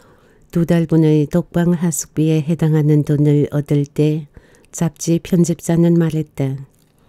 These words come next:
"그동안에 글을 한 편 써내면 다시 선물을 주는 방향으로 추진해 보겠소.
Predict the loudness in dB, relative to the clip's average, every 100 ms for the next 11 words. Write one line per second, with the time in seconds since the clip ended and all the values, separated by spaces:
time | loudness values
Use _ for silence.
0 | _ _ _ _ _ _ _ -6 0 2
1 | 4 4 4 4 2 0 0 0 0 0
2 | -2 0 0 0 0 2 2 2 -2 -4
3 | -6 -4 -6 0 0 0 -2 -2 0 0
4 | 0 0 0 0 0 -2 -4 -4 -6 -4
5 | -2 -2 -2 -4 -4 -4 -4 -4 -6